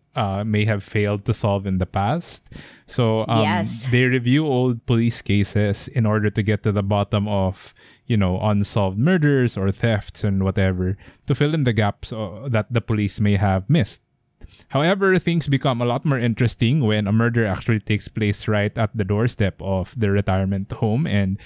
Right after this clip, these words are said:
Speaker 1: um, the Thursday
Speaker 2: <laughs>
Speaker 1: Murder Club takes it upon themselves to try to solve that murder and try to
Speaker 2: Yeah,
Speaker 1: find the
Speaker 2: that's
Speaker 1: killer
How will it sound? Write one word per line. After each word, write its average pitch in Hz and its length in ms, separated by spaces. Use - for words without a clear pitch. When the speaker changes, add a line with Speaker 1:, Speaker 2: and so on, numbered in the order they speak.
Speaker 1:
um, 107 280
the 110 80
Thursday 123 360
Speaker 2:
<laughs> 110 120
Speaker 1:
Murder 135 200
Club 120 320
takes - 220
it 123 120
upon 113 320
themselves 117 680
to 110 260
try 110 220
to 117 100
solve 110 340
that 104 200
murder 117 360
and 104 180
try 110 120
to - 140
Speaker 2:
Yeah, - 40
Speaker 1:
find 101 200
the 104 60
Speaker 2:
that's - 80
Speaker 1:
killer 135 200